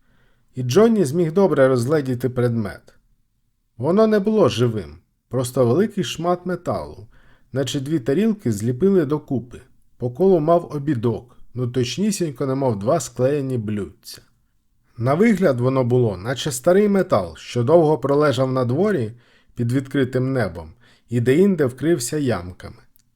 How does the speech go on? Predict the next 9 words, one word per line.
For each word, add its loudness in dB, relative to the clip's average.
Предмет 0
проклав 4
собі -4
досить 0
довгу 0
дорогу 4
крізь -4
ожинову -2
галявину, -2